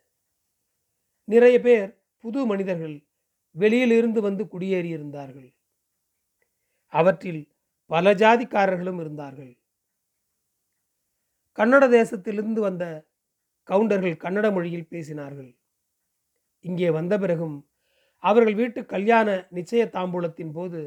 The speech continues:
பெண்ணின் தாய்மாமன் ஒரு உலக்கையை எடுத்து கொண்டு போய் தலைவாசலில் நின்று கொள்கிறதும்,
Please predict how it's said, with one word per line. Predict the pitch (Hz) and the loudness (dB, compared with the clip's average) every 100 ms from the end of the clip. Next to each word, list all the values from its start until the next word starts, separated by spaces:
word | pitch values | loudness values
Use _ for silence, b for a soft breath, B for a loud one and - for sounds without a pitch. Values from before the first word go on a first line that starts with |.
| 143 _ _ _ - | -14 _ _ _ -8
பெண்ணின் | 185 220 185 | -2 -2 -2
தாய்மாமன் | 170 170 185 170 151 139 _ _ _ _ _ _ _ 220 | -2 0 0 -4 -8 -12 _ _ _ _ _ _ _ 0
ஒரு | 214 | 2
உலக்கையை | 196 240 247 226 202 | 4 2 2 0 2
எடுத்து | 190 196 202 | 0 -2 -8
கொண்டு | - 175 170 | -12 -10 -8
போய் | 170 156 151 _ _ _ _ - | -8 -10 -12 _ _ _ _ -4
தலைவாசலில் | 196 240 240 202 190 180 170 | 4 4 4 2 0 -8 -6
நின்று | 170 180 | -6 -4
கொள்கிறதும், | 190 185 170 156 151 | -4 -4 -6 -8 -10